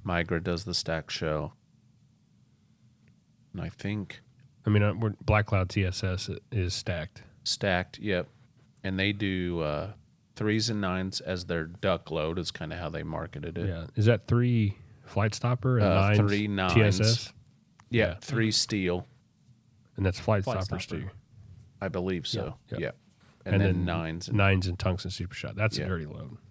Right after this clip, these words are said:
Speaker 1: And then for geese, they do a, a B Bs and sevens.
Speaker 3: I've
Speaker 2: Yeah.
Speaker 3: shot that one before.
Speaker 1: But that's gnarly too.
Speaker 3: Oh my goodness. I,
Speaker 2: Yeah.
Speaker 3: I,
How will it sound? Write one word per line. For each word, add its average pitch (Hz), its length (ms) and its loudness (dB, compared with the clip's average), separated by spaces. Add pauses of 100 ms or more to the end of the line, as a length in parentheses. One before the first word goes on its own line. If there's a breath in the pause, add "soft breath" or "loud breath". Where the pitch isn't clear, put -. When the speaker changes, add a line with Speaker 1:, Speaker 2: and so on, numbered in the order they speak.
(180)
Speaker 1:
And 92 160 0
then 90 200 2
for 92 240 -4
geese, 98 440 -2
they 87 180 -2
do 85 260 -2
a, 67 200 -6 (260)
a - 340 -10 (140)
B 87 180 -4
Bs 85 300 -6
and - 100 -12
sevens. - 640 -8 (260)
Speaker 3:
I've 120 200 -6
Speaker 2:
Yeah. 90 80 0
Speaker 3:
shot 101 260 -2
that 98 180 -6
one 101 200 -8
before. 98 440 -8 (1080 soft breath)
Speaker 1:
But 90 100 -10
that's - 260 -4
gnarly 78 360 -2
too. - 320 -2 (240)
Speaker 3:
Oh 113 100 -10
my 107 380 -14
goodness. - 580 -16 (120)
I, - 120 -10
Speaker 2:
Yeah. - 160 -8 (100)
Speaker 3:
I, 143 140 0